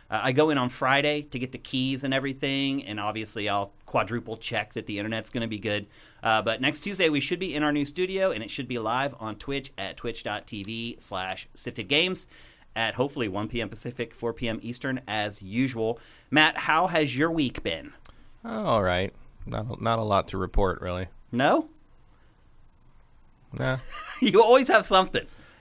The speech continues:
Speaker 2: Um, anything?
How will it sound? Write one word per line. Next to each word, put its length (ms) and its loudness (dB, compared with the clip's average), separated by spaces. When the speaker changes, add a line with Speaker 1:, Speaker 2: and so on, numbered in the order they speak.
Speaker 2:
Um, 720 10
anything? 640 -8